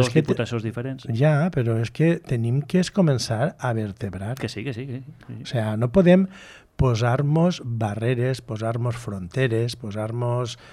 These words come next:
Speaker 2: eh, «Açò és meu i hasta ací aplegue jo».
Speaker 1: Mm.
Speaker 2: Mira, l'altre dia, per exemple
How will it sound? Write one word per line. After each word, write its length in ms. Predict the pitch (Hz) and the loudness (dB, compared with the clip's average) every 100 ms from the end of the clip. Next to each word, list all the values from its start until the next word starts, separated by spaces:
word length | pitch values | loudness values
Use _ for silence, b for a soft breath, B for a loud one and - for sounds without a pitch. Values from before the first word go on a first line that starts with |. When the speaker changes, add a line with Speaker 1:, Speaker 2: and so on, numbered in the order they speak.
| B | B
Speaker 2:
eh, 380 | 120 113 110 110 - | -6 -2 -2 -4 -4
«Açò 280 | 110 - | -4 0
és 120 | 143 135 | 0 2
meu 400 | 139 160 190 - | 2 2 2 0
i 320 | 135 127 123 120 | -6 -4 -2 -2
hasta 240 | 113 - | -2 -6
ací 220 | 104 143 135 | -8 -4 -2
aplegue 380 | 147 110 98 95 | -2 -4 -6 -6
jo». 220 | 107 107 | -4 -6
Speaker 1:
Mm. 280 | - - - | -8 -18 -6
Speaker 2:
Mira, 200 | 139 113 | -4 -2
l'altre 340 | 123 127 147 | -2 0 -2
dia, 200 | 110 95 | -2 -6
per 100 | 95 | -8
exemple 420 | 95 107 95 90 | -6 -4 -6 -8